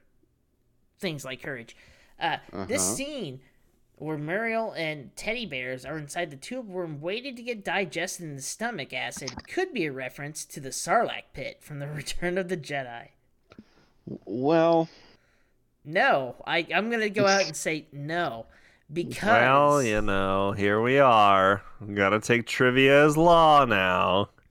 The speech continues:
Speaker 1: It's, no, like, no, what? No.
Speaker 3: <laughs>
Speaker 1: That doesn't make any sense. Like, it, the
Speaker 2: I mean,
Speaker 1: Sarlacc
Speaker 2: it's a
Speaker 1: pit.
Speaker 2: fact.
Speaker 1: No.
Speaker 3: That's so, that was so very fun for me.
Speaker 1: That's
Speaker 2: <laughs>
Speaker 1: stupid.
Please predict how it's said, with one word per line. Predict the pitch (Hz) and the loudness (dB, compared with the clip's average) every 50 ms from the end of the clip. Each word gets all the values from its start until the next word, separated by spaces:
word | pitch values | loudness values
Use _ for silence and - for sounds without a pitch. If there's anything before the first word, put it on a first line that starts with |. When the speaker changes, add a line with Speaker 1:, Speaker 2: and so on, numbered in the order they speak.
| _ - - - - - - | _ -16 -16 -16 -14 -12 -10
Speaker 1:
It's, | 165 160 165 - - | -10 -10 -10 -12 -14
no, | 208 226 269 302 285 233 175 160 156 156 | -8 -6 -4 -2 -2 -2 -2 -2 -4 -6
like, | 160 170 175 165 | -6 -6 -6 -8
no, | 240 311 349 294 180 139 127 131 - | -8 -6 -4 -4 -4 -4 -6 -8 -8
what? | 370 403 427 440 403 - - - 370 | -4 -2 -2 -2 -4 -6 -10 -12 -8
No. | 392 403 370 - 143 139 135 - - - | -6 -4 -2 -2 -2 -4 -6 -8 -10 -12
Speaker 3:
<laughs> | - - - - - - - _ 254 - - _ - - - | -12 -14 -12 -12 -14 -14 -10 _ -12 -12 -10 _ -14 -10 -4
Speaker 1:
That | 294 320 320 | 0 0 0
doesn't | 302 247 240 233 | 0 0 -2 -4
make | 220 208 208 | -4 -4 -2
any | 202 190 185 | -4 -4 -4
sense. | 185 - 226 202 190 - | -6 -6 -8 -10 -8 -4
Like, | 214 202 196 196 - - - - - - - - - - - - - - | -4 -4 -4 -4 -10 -18 -20 -20 -20 -20 -20 -20 -20 -20 -20 -20 -16 -6
it, | - 226 233 185 | -4 -4 -4 -4
the | - 101 | -6 -8
Speaker 2:
I | 95 85 | -6 -4
mean, | 214 214 | -2 -2
Speaker 1:
Sarlacc | 269 - 285 - 262 262 254 247 - | 0 2 4 4 4 4 4 2 2
Speaker 2:
it's | - - 147 | 2 0 0
a | |
Speaker 1:
pit. | 139 - - | 2 4 4
Speaker 2:
fact. | 175 170 151 113 104 - _ _ _ _ _ _ _ _ _ _ _ _ _ - | 6 6 4 2 0 -4 _ _ _ _ _ _ _ _ _ _ _ _ _ -12
Speaker 1:
No. | 196 233 233 220 202 165 143 139 123 117 110 - - - - - - - - - - _ - | -6 -2 0 0 0 0 0 -2 -4 -6 -8 -8 -12 -18 -20 -20 -20 -20 -20 -20 -20 _ -14
Speaker 3:
That's | 95 98 - - | -14 -14 -14 -16
so, | - - - 98 80 - - | -12 -6 -4 -4 -4 -4 -4
that | - 101 82 | -4 -4 -4
was | 78 104 - | -4 -6 -6
so | - - 110 82 82 | -2 0 0 0 2
very | 82 80 71 78 | 2 0 0 0
fun | 101 - - 92 80 90 98 | -4 -4 -4 -4 -4 -4 -4
for | - 104 98 | -6 -6 -4
me. | 95 92 104 - - - - _ _ _ _ | -2 -2 -2 -2 -4 -10 -20 _ _ _ _
Speaker 1:
That's | - 233 202 185 - | -6 -4 -4 -2 -4
Speaker 2:
<laughs> | - - - - - - - - - - - - - | -4 -6 -6 -6 -8 -8 -8 -8 -10 -12 -16 -20 -20
Speaker 1:
stupid. | - 123 117 107 107 - - 120 120 120 123 127 | -16 -12 -12 -10 -10 -10 -12 -10 -10 -10 -10 -12